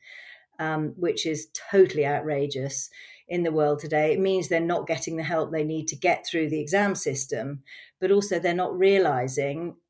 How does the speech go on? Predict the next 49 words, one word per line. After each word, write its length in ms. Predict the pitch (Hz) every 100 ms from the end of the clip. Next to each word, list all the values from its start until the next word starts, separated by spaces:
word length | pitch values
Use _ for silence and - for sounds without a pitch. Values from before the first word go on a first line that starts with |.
| -
why 420 | 202 180 196 185
they 180 | 165 165
may 220 | 165 160
be 120 | 147
struggling 460 | 143 - 165 151 147
at 80 | -
school, 460 | - 180 165 147 147
but 180 | 156
they 140 | 165 160
have 300 | 147 165 147
these, 260 | 160 156 -
that 160 | 151
they 100 | 160
have 180 | 160 151
these 180 | 156 147
incredible 460 | 156 147 151 151
talents 440 | 147 160 156 135 143
as 120 | 151
well. 240 | 160 143
So 260 | 143 156 151 151 - -
that's 240 | - 190 -
something 360 | 175 156 160
that 180 | 156 151
we 240 | 170 160 156
really 340 | 160 165 156 151
do 260 | 160 156
need 280 | 151 147 147
to, 280 | - 147 135 - - _
to 120 | - 170
look 240 | 170 170
at. 200 | 147 180
We 80 | 190
should 240 | 190 214
be 80 | 196
finding 500 | - 185 185 170 151
these 220 | 147 139
kids, 340 | - 147 143 170
not 260 | 160 147 -
letting 360 | 156 - 160
them 140 | 156 147
sort 200 | - 156
of 80 |
struggle 440 | 143 - 156 147 147
and, 240 | 151 151 -
and 440 | 165 156 151 131
be 160 | 170 156
hidden 300 | 156 147 151
within 300 | 151 151 151
the, 140 | 147